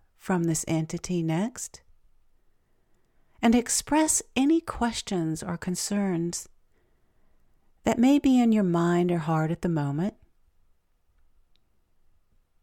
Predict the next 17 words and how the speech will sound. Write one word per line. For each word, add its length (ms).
Then 320
listen 480
carefully 840
for 140
any 200
information 760
that 140
comes 340
through, 320
whether 300
it 200
be 160
words, 680
feelings, 960
images, 840
sensations, 1200
smells. 1000